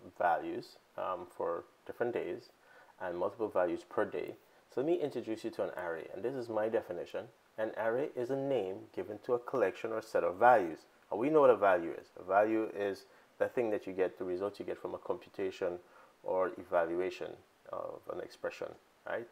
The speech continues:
And we haven't talked very much about the formal definition of an expression, but you kinda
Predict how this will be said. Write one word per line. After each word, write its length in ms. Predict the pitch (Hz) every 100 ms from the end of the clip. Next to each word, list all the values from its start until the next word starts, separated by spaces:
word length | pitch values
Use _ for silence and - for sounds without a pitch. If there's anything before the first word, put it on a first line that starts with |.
| 113
And 80 |
we 40 | 117
haven't 160 | 147
talked 300 | 139 113 -
very 180 | 107 113
much 180 | 107 98
about 220 | 92 90 - _
the 60 | -
formal 360 | - 95 117 120
definition 400 | 123 135 127 135
of 120 | 131
an 60 |
expression, 380 | 131 - 147 156
but 140 | 123 139
you 80 |
kinda 420 | - 135 131 110